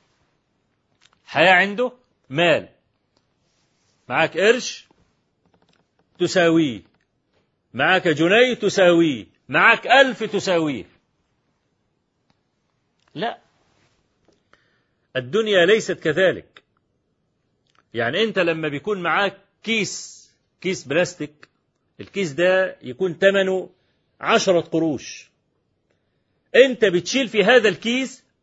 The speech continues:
ميتين وتلتمية ألف. هو الكيس ده يساوي كام اللي شايل ميتين وتلتمية ألف ده؟ وقد هذا الكيس يحمل ملايين.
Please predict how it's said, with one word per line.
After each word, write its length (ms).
ميتين 420
وتلتمية 680
ألف. 500
هو 140
الكيس 240
ده 100
يساوي 280
كام 280
اللي 140
شايل 260
ميتين 260
وتلتمية 580
ألف 320
ده؟ 240
وقد 420
هذا 240
الكيس 400
يحمل 460
ملايين. 680